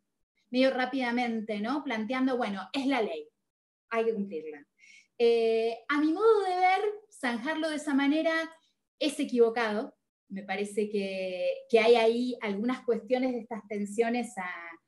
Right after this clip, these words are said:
a recuperar, ¿no? Eh, porque cuando planteamos de esta manera, bueno, lo universal, lo particular, etcétera, nos perdemos a, a, a este sujeto central, les niñas y adolescentes. Y por eso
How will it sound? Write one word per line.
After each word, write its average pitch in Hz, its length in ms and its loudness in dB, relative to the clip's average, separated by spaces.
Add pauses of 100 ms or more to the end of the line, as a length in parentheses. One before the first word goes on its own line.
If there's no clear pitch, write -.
(380)
a 180 100 -6
recuperar, 233 680 2 (220)
¿no? 220 340 -4 (1040)
Eh, 196 540 4
porque 233 480 6
cuando 220 260 0
planteamos 294 420 0
de 285 60 -2
esta 285 140 -2
manera, 262 320 0
bueno, 220 320 -4
lo 196 120 -8
universal, 226 500 -2
lo 220 100 -4
particular, 226 460 -4 (100)
etcétera, 294 340 -10 (300)
nos 247 180 -2
perdemos 311 520 0
a, 240 140 0
a, 226 500 -4
a 262 60 0
este 269 220 -6
sujeto 277 460 -4
central, 196 540 -2 (380)
les 208 180 4
niñas 247 420 6
y 208 60 -4
adolescentes. 170 1000 -8 (440)
Y 285 100 6
por 330 160 4
eso 403 160 6